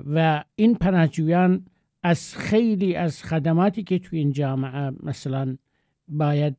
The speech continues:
اه، برخوردار باشن محروم می‌شن. اه، هم جواب رد می‌گیرن، از کار بیکار می‌شن، کارت شناساییشون پس گرفته می‌شه،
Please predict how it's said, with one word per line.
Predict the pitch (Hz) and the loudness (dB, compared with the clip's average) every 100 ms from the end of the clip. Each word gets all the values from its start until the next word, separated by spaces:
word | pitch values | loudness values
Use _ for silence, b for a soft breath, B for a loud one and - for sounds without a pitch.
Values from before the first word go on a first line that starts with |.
| - | -4
اه، | 151 131 131 - _ _ _ _ _ _ _ _ _ _ _ _ 160 | -4 -2 -4 -10 _ _ _ _ _ _ _ _ _ _ _ _ 0
برخوردار | 139 160 151 156 147 139 143 131 | 4 4 2 0 0 0 -2 -2
باشن | 139 143 135 - 160 185 185 - _ _ 160 | -4 -4 -4 -2 0 0 0 -6 _ _ 4
محروم | 160 - 220 202 | 4 6 8 8
می‌شن. | 135 - 123 113 - _ _ _ _ _ _ | 6 0 -8 -10 -14 _ _ _ _ _ _
اه، | 165 151 143 | -4 -2 0
هم | - 185 208 | 2 4 6
جواب | 160 175 185 170 | 6 6 6 4
رد | 185 208 | 4 4
می‌گیرن، | 247 220 180 202 185 180 175 - _ _ _ _ _ _ _ | 4 4 4 4 6 6 4 -2 _ _ _ _ _ _ _
از | - 156 - | 0 0 0
کار | - 165 170 | -2 2 2
بیکار | 147 143 - 202 214 | 0 -2 2 4 6
می‌شن، | 214 190 196 175 160 - _ _ _ _ _ _ | 6 4 4 4 2 -2 _ _ _ _ _ _
کارت | - 170 - | -2 -2 0
شناساییشون | 160 - 156 139 170 160 180 247 | -4 0 0 0 0 -2 0 0
پس | 208 202 180 | 2 2 0
گرفته | - 175 160 - | 0 0 0 -2
می‌شه، | 165 160 - 160 143 | 0 0 -2 -2 -4